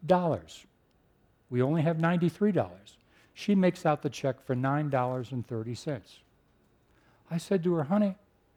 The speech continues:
we can't afford to be sending that much money to our church. Maybe someday we can do that, but we can't now." She looks up at me with her angelic look, and she says,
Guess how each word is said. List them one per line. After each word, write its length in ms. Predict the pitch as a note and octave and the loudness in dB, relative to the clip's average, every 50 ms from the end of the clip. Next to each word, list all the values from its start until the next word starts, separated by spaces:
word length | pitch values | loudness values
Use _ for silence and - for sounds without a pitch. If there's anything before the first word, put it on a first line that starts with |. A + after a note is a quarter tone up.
| _ _ _ _ _ _ _ - | _ _ _ _ _ _ _ 4
we 120 | B3+ C4 | 4 4
can't 340 | B3+ - - A3+ G#3+ E3+ C#3 | 4 2 2 2 2 2 2
afford 420 | A#2 - - C3+ C3 B2 A2+ G2+ G#2 | 0 -2 -2 0 0 0 0 0 -4
to 60 | A#2 | -4
be 140 | A#2 B2+ A#2 | -4 -2 -4
sending 480 | - - - D3 C3+ C3 B2 B2 A#2+ | -4 -2 0 0 2 2 0 0 0
that 240 | A#2+ B2 B2 B2 A#2+ | -2 -2 -4 -6 -8
much 220 | A2+ A2+ - - | -10 -10 -8 -8
money 320 | A2 G#2+ A2+ A#2 B2 C3 B2 | -8 -6 -6 -4 -4 -4 -4
to 180 | - - A#2+ | -6 -8 -8
our 160 | G2+ F#2 G2 G2+ | -8 -10 -12 -16
church. 420 | - - - C#3+ F3 G#3 - - - - - - | -12 -4 0 0 0 0 -2 -6 -14 -20 -8 0
Maybe 240 | - B2+ C#3 C#4 G#3 | 4 6 8 8 6
someday 540 | - - - - C3 F#3+ B3 C4 A#3+ F#3 D3 | 6 4 2 2 4 4 6 8 8 6 6
we 160 | B2+ B2+ B2+ | 6 2 2
can 160 | B2 - B2 | 2 0 -2
do 160 | A2 A2+ A#2+ A#2 | 0 0 2 2
that, 160 | A#2+ A#2+ - | 0 0 -2
but 80 | C3+ | -2
we 160 | C3 C3 C#3 C#3 | -2 0 -2 -2
can't 340 | - - F3+ D#3+ C#3+ C3+ | 0 0 0 0 0 -2
now." 480 | C3 C3+ D3+ F#3+ G#3+ G3 D#3+ E3+ G3+ A#3 - _ _ _ _ _ _ _ _ _ _ _ _ _ _ _ _ _ _ _ _ | -2 0 2 2 2 2 0 -2 -4 -8 -14 _ _ _ _ _ _ _ _ _ _ _ _ _ _ _ _ _ _ _ _
She 240 | - - - G3 F#3+ | -18 -4 0 2 4
looks 300 | F3+ F#3 F3+ - - E3+ | 4 2 2 2 2 2
up 160 | E3+ E3+ - | 2 2 -2
at 100 | D#3 D3+ | -6 -4
me 160 | D3 C#3+ D3+ | -2 0 2
with 200 | C#3+ D3 C#3+ G#2 | 2 2 2 2
her 220 | A2+ C3 C3+ C3+ - - | 2 -2 -2 -4 -6 -6
angelic 580 | C3 C3 C3 B2+ G#2+ G#2+ C#3+ D3 D3 C#3+ - - _ _ - - | -4 -4 -4 -4 -2 0 0 2 2 0 -2 -4 _ _ -16 -8
look, 320 | C#3 C3 C3+ C#3 C3 - - - _ _ _ _ _ _ _ _ - - - - - - - - - - - - - - - - - - - - | -4 -2 -2 -2 -4 -8 -16 -20 _ _ _ _ _ _ _ _ -20 -20 -20 -20 -20 -20 -20 -20 -20 -20 -20 -20 -20 -20 -20 -20 -20 -20 -6 -2
and 160 | D3+ D#3 C#3 | -2 0 0
she 200 | - - D#3 D3+ | 0 2 2 2
says, 500 | C3 - - D3+ C#3+ C#3+ C3 G#2 - - | 2 2 2 4 4 4 2 0 -4 -12